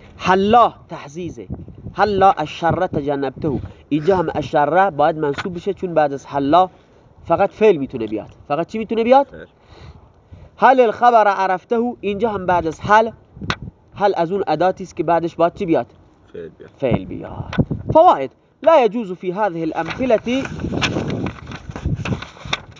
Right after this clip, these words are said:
Speaker 1: ونحوها رفع الاسم المتقدم على أنه مبتدأ، لأنه لو رفع لخرجت هذه الأدوات أما وضعت له من الاختصاص بالفعل.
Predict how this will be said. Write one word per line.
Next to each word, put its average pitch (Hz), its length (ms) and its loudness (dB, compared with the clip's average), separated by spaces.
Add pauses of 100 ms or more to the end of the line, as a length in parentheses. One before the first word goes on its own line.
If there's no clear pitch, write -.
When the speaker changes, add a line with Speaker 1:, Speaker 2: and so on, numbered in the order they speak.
(840)
Speaker 1:
ونحوها 202 580 2
رفع 226 260 -2
الاسم 196 280 -4
المتقدم 190 720 -4
على 165 140 2 (120)
أنه 175 260 -4
مبتدأ، 143 520 -2 (360)
لأنه 185 460 2
لو 175 260 2
رفع 202 300 2
لخرجت 170 680 0
هذه 170 240 -2
الأدوات 156 440 0
أما 156 220 -2
وضعت 165 440 0
له 196 140 -2
من 151 140 -4
الاختصاص 147 640 -4
بالفعل. 107 380 -6